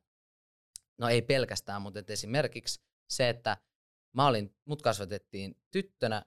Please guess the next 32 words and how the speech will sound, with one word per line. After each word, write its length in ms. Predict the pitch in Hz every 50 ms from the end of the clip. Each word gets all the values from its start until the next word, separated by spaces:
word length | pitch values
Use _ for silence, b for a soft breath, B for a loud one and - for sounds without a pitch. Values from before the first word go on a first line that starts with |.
| -
niin 100 | - 110
multa 240 | 117 123 123 117 120
ei 80 | 107 101
viety 180 | 104 98 - -
koskaan 400 | - - 107 - - - 104 104
tunteita 460 | - - 127 127 127 131 143 143 147 143
pois. 440 | - - 165 170 190 180 - - _
Tunteiden 360 | - 127 117 110 117 110 113
käsittelyyn 460 | 107 113 113 113 - - 120 117 117 117
multa 220 | 120 123 117 117
vietiin 280 | 110 107 104 - 110 110
mahdollisuudet 680 | 117 117 113 107 92 90 82 78 - 87 73 - - _
pois. 260 | _ - - - - -
Et 100 | - _
mulle 160 | - 131 135 131
sanottiin, 380 | 123 - 123 117 117 - - 107
että 80 | 98
sä 60 | -
et 80 | 98 -
voi 100 | 90 85
tulla 220 | - - 87 85 85
huippujalkapalloilijaksi, 1160 | 110 107 101 _ - 101 98 98 - - - - 95 92 92 92 90 90 92 92 92 - - -
sä 100 | - 90
et, 80 | 90 _ _ _ _ _ _ -
sä 60 | -
et 80 | 107 -
voi 100 | 90 92
tulla 220 | - - 98 95
toks 340 | 92 _ - 131 127 120 -
tai 140 | - 101 95
täks 300 | - - 107 104 - -
tai 260 | - 101 95 95 92